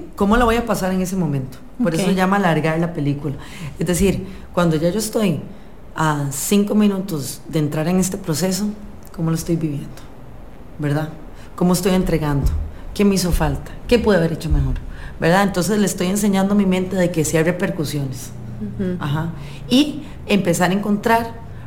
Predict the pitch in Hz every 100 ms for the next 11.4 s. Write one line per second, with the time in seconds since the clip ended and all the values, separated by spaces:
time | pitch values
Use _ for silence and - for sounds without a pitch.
0 | - 175 170 165 170 185 233 - - 180
1 | 185 180 165 156 180 202 - 165 170 -
2 | 190 190 202 196 - - - 143 185 185
3 | 190 196 190 - - - - 156 151 165
4 | 160 170 165 - - - - 156 185 254
5 | 175 131 117 - 151 147 165 165 160 156
6 | 165 160 139 117 175 185 156 - - -
7 | - - - 160 151 151 170 160 160 156
8 | 165 156 156 156 156 147 139 156 151 156
9 | 156 147 143 143 147 147 147 151 147 156
10 | 156 151 147 - - - 170 151 143 143
11 | 156 156 160